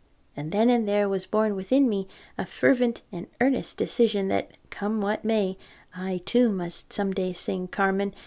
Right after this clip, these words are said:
with the most wonderful cast of grand opera artists in the world at the Metropolitan in New York.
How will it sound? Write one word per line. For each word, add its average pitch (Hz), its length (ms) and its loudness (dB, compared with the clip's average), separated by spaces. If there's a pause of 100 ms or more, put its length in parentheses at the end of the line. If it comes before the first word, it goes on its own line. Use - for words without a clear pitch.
(200)
with 233 120 -2
the 226 100 2
most 208 340 0
wonderful 208 520 0
cast 185 440 -8
of 175 200 -6
grand 185 340 -2
opera 185 340 -6
artists 190 460 -4
in 180 140 -2
the 180 80 -4
world 202 380 2 (420)
at - 160 -8
the 175 80 -6
Metropolitan 185 880 -2
in 175 120 -6
New 175 100 -4
York. 185 480 -6